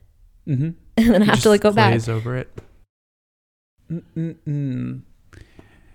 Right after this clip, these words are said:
Speaker 1: I've noticed on the Zoom calls that we've been on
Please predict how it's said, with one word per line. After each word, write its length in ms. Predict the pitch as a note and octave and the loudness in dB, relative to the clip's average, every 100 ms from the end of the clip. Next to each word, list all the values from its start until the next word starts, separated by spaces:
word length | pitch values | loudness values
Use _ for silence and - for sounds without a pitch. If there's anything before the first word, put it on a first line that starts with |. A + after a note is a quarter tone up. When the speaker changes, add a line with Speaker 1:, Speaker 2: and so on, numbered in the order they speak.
| _ _ _ _ _ _ _ _ _ _ _ _ | _ _ _ _ _ _ _ _ _ _ _ _
Speaker 1:
I've 280 | C#3 D3+ E3+ | -2 -2 -2
noticed 760 | D#3+ C3 B2+ B2 A#2 - - C3+ - _ - | 0 0 0 -2 -4 -10 -14 -18 -20 _ -4
on 520 | A#2+ A#2 A#2 A#2 A#2+ | -2 -2 -2 -4 -6
the 680 | A#2+ G#2+ A#2+ A#2 A2+ A2 A2+ - _ _ _ _ _ _ _ _ _ _ _ _ _ - | -8 -6 -4 -2 -2 -4 -6 -10 _ _ _ _ _ _ _ _ _ _ _ _ _ -10
Zoom 440 | C3+ A#2 B2+ C3 C3 | -6 -2 -2 -2 -6
calls 500 | - A2 A2+ A#2 - | -6 -4 -4 -8 -10
that 120 | - | -10
we've 260 | B2 A#2+ - | -10 -10 -10
been 140 | A2 | -12
on 480 | F#2+ - F#2+ C#3+ | -10 -12 -12 -14